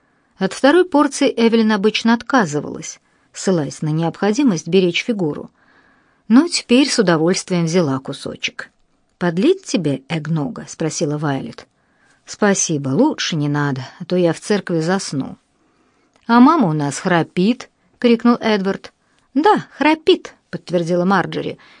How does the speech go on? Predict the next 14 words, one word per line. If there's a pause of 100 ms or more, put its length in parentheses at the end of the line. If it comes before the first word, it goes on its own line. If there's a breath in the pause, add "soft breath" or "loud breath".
(140 soft breath)
ковыряя
пальцем
клетку,
где
порхали
волнистые
попугайчики. (640)
"Ну-ну, (100)
оставьте
маму
в
покое", — (200)
вмешался
Том.